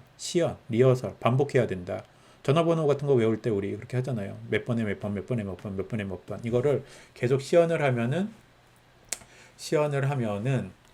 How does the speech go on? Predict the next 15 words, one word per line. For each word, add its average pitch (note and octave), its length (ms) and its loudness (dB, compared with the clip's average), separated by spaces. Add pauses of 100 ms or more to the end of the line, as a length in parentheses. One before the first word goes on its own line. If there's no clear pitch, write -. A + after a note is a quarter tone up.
(300)
조금 D3 360 0
더 C3+ 80 4
유지되는데 G#2 920 0
여기 G#2 160 -2
보면은 G2 380 -6
시연이란 C#3+ 640 -2 (240)
정보를 B2 380 0
작업 A2+ 280 -2
기억에 A#2 220 0
유지시키기 G#2 540 -8
위해서 G#2+ 280 -2
단순히 A#2+ 380 -4
반복적으로 A#2 680 -2
되새김하는 G2+ 600 -4
거. F2 160 -16